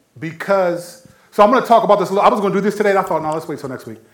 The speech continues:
I'm just gonna kinda walk through a little bit of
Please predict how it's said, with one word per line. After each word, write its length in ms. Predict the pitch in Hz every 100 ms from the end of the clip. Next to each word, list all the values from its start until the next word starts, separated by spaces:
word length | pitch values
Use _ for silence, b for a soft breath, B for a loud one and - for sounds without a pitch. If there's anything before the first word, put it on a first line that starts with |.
| b b b -
I'm 140 | 170
just 100 | 208
gonna 200 | 202 190
kinda 200 | 196 175
walk 340 | 143 165 180 -
through 240 | 190 175
a 40 | 147
little 260 | 165 165
bit 180 | 143 151
of 240 | 139 131